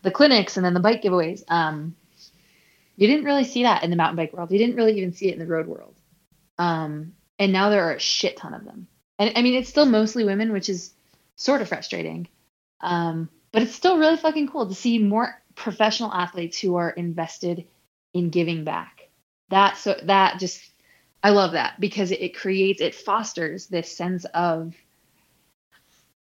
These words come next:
it, it fosters this sense of community. And it's not just, like, this small, tight-knit, like, exclusive team.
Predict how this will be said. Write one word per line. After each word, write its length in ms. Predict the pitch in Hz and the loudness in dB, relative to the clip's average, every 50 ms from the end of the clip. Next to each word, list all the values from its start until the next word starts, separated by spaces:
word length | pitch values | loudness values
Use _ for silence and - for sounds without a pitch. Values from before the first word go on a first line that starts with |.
| _ _ _ _ - | _ _ _ _ -4
it, 220 | - 220 208 - | -2 -2 2 4
it 140 | 247 226 - | 2 4 6
fosters 320 | 247 240 226 226 233 214 | 6 4 4 4 0 -4
this 140 | 196 208 202 | -4 -4 -4
sense 200 | - 214 196 - | -4 -4 -6 -6
of 80 | 180 - | -10 -8
community. 380 | - 208 214 196 175 165 160 | -4 -2 -2 -2 -2 -2 -4
And 120 | - 202 208 | -4 -4 -4
it's 140 | 196 - | -4 -4
not 140 | 233 233 233 | -4 -4 -2
just, 160 | 226 220 220 | -4 -6 -4
like, 140 | 226 214 214 | -6 -6 -4
this 180 | - 208 208 - | -4 -6 -6 -8
small, 460 | - - - 208 196 196 190 190 185 | -10 -4 0 4 4 6 4 4 2
tight-knit, 680 | 185 - - 208 196 - - 196 196 190 190 185 - - | -2 -4 0 0 0 0 0 -2 -2 0 0 -2 -4 -4
like, 360 | 180 170 175 170 165 - - | -4 -2 -2 -2 -4 -8 -12
exclusive 680 | - 185 - - - - - 208 190 175 - 170 165 - | -14 -12 -12 -10 -12 -6 -2 -2 -2 -2 -2 -6 -8 -6
team. 600 | - - - - 254 240 196 170 160 165 175 180 | -8 -6 -4 -2 0 0 0 -2 -2 -4 -6 -6